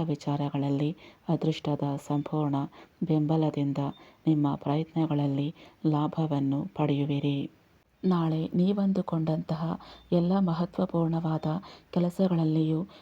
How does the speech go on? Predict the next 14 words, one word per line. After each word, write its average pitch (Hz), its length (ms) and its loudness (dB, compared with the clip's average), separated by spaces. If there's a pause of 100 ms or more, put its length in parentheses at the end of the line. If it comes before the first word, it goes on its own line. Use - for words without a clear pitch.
(120)
ನಿಮ್ಮ 165 320 0
ಸ್ನೇಹಿತರ 175 600 0 (120)
ಮತ್ತು 160 340 0 (420)
ಆಪ್ತ 175 340 -2
ಸಂಬಂಧಿಕರ 160 720 -2 (480)
ಸಹಾಯದಿಂದ 170 760 0 (460)
ಬಹಳ 170 280 0 (220)
ಬೇಗನೆ 170 520 2 (360)
ಪೂರ್ಣಗೊಳಿಸುವಿರಿ. 160 1000 0 (400)
ತಂದೆ 160 360 2 (120)
ಅಥವಾ 160 320 -2 (360)
ತಂದೆಗೆ 190 420 2
ಸಂಬಂಧಿಸಿದ 160 760 -2 (440)
ವಿಚಾರಗಳಲ್ಲಿ 165 840 0